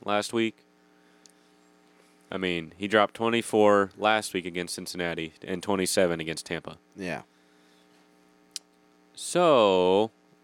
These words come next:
Speaker 1: and it, like, as we know, C J Stroud's just been killing it.
Speaker 2: Yeah, he's been popping off.
Speaker 1: Yes.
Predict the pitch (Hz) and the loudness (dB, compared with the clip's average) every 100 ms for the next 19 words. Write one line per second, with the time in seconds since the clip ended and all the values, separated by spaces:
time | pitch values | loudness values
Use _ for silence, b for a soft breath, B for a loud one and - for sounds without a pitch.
0 | - 107 120 _ 101 101 92 _ - 131 | -6 -4 -4 _ -4 -2 -4 _ 0 0
1 | 117 107 90 - 107 95 - 90 85 - | 2 2 2 0 -2 -2 0 0 0 -4
2 | 80 - 73 69 _ _ - 82 76 - | -14 -14 -16 -18 _ _ -8 -8 -8 -14
3 | - 95 95 - 90 90 85 82 82 - | -16 -12 -12 -12 -8 -6 -6 -8 -8 -10
4 | - 98 82 - | -12 -12 -12 -14